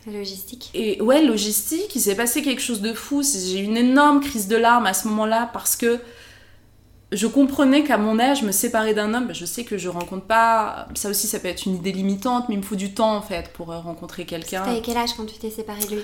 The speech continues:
Speaker 1: C'est, j'avais trente-cinq ans.
Speaker 2: Ok.
Speaker 1: Et je comprenais que, avec ma décision, j'abandonnais non seulement, euh, le concept du mariage, de la vie de couple,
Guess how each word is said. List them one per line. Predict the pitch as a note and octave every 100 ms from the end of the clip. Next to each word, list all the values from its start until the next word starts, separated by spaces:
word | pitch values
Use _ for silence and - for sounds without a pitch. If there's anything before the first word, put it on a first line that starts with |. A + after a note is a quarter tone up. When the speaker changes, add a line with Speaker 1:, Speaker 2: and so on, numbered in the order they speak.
| G#3 -
Speaker 1:
C'est, | - -
j'avais | - G3 A3+
trente-cinq | A#3+ A#3+ A3+ - G#3+ G#3+
ans. | A#3 - -
Speaker 2:
Ok. | A3 G#3+ G#3+ -
Speaker 1:
Et | -
je | G#3+ A#3
comprenais | A#3 D#4+ - C#4 C#4+ G4+
que, | - B3 G#3 - - - -
avec | G#3 D#4 -
ma | G#3+
décision, | F#3+ B3+ D#4 - C4 A3 A#3+ - - - - - _ - _ - - - -
j'abandonnais | F#3+ B3+ B3 C#4 B3+ A#3+
non | A#3 B3+
seulement, | D4+ - C4+ C4 C#4 D4 C#4+
euh, | G#3
le | G3 G#3
concept | - A#3+ - C4 B3+ -
du | G3+ F3 F3+
mariage, | F#3+ F3+ G3 G#3+ G#3+
de |
la | F3+
vie | F3+
de | F3
couple, | - D#4 -